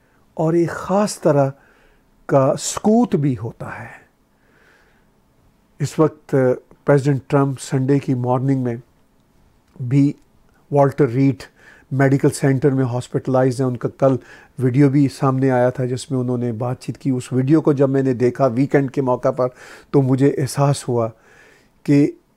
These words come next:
प्रेसिडेंट ट्रंप सिर्फ दो दिन में ही थोड़े से मुरझाए हैं। अगरचे उनकी स्पिरिट बहुत अच्छी लग रही थी, मगर ये बड़ा ही ख़तरनाक वायरस है, इस सब से बचना हम सबको ज़रूरी है। और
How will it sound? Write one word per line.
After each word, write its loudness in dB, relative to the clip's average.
प्रेसिडेंट 2
ट्रंप -2
सिर्फ -4
दो 4
दिन 2
में 2
ही 0
थोड़े 0
से -2
मुरझाए -8
हैं। -18
अगरचे 2
उनकी 0
स्पिरिट 2
बहुत 2
अच्छी -2
लग 2
रही 2
थी, -8
मगर -6
ये -4
बड़ा 2
ही -2
ख़तरनाक -8
वायरस -4
है, -10
इस -12
सब -2
से 0
बचना -2
हम -6
सबको -4
ज़रूरी 0
है। -4
और 2